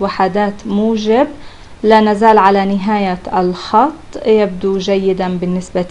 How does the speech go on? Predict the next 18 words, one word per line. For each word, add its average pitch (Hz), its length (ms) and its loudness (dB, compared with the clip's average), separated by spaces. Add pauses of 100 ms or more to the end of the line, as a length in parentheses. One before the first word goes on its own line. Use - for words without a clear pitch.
لي. 214 480 0 (1300)
آه، 190 720 -2
بقي 202 680 2
أن 196 100 0
نقوم 196 300 -2
بإيجاد 190 380 0
تقاطع 226 500 -2
واي، 208 400 4
حيث 202 300 -4
واي 196 260 2
تساوي 196 500 0
ناقص 190 460 -6
أربعة 185 320 0
على 180 320 0
ثلاثة 185 400 -2
إكس - 220 -8
زائد 175 400 0 (180)
بي. 220 540 0